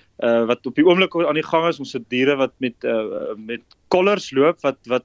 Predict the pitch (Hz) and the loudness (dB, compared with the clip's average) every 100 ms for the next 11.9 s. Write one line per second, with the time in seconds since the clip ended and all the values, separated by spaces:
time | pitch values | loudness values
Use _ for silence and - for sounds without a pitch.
0 | - 170 165 175 160 143 - 170 170 - | -2 -2 0 0 2 0 -2 -2 -2 -2
1 | 180 165 139 117 151 156 127 139 151 - | -2 -2 -2 0 2 2 0 0 -6 -2
2 | 165 151 143 - 190 175 - _ _ _ | -4 -4 -14 -2 0 0 -6 _ _ _
3 | _ - 120 120 147 135 139 143 190 214 | _ -4 -2 2 0 0 -2 0 0 -4
4 | _ - - _ - 139 147 151 175 170 | _ -20 -20 _ -2 0 0 -2 -4 -4
5 | 147 139 185 175 - 165 - 170 151 - | 0 0 0 -2 -4 -6 -6 -2 -2 0
6 | 165 151 156 170 160 - 156 156 151 - | -2 0 0 -2 -2 -2 -6 -6 -4 2
7 | 165 156 147 139 139 151 143 139 170 151 | 2 2 -2 -4 2 2 0 -4 0 2
8 | 139 - 131 131 139 151 131 - _ _ | 0 -4 -8 -6 -4 -6 -8 -20 _ _
9 | _ - 117 117 107 - 135 123 104 104 | _ -4 -2 -2 -6 -2 2 2 0 -6
10 | 151 151 139 127 - 170 170 131 123 120 | -6 -4 -4 -4 0 2 4 0 -4 0
11 | 135 143 139 135 131 123 - 147 | 2 2 -2 -4 -4 -4 0 0